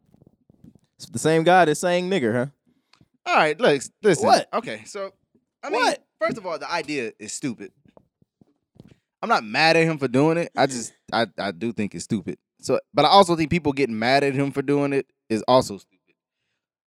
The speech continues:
Speaker 2: And also, he said that he, he, he said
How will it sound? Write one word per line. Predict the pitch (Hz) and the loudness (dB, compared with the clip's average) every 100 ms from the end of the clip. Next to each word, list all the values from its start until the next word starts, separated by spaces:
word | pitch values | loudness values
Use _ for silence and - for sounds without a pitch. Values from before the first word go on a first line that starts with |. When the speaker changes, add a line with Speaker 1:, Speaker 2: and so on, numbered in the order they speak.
| _ | _
Speaker 2:
And | 120 120 117 117 - - | -4 0 0 -2 -4 4
also, | 180 175 160 147 131 127 - _ _ - | 6 8 6 4 2 -4 -20 _ _ -6
he | 185 | -6
said | 185 175 147 | 2 0 0
that | 135 123 - | -6 -12 -14
he, | 160 170 175 | -16 -14 -8
he, | 190 175 | -4 -2
he | 151 165 | 0 -2
said | - 139 120 | 0 0 0